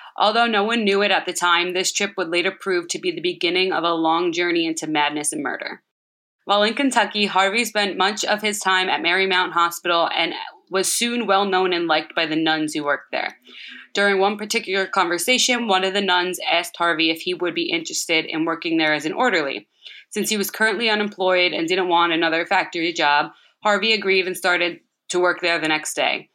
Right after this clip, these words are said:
Although he was not a trained nurse or doctor, Harvey's duties required him to spend hours alone with patients.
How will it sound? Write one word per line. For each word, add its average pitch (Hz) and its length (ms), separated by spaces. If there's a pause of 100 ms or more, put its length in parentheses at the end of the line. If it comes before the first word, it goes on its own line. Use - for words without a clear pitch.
(400)
Although 220 320
he 214 120
was 185 200
not 185 220
a 208 40
trained 208 320
nurse 180 240
or 196 60
doctor, 175 520
Harvey's 175 460
duties 185 340
required 170 400
him 180 140
to 170 60
spend 170 420
hours 175 380
alone 190 300
with 190 120
patients. 175 640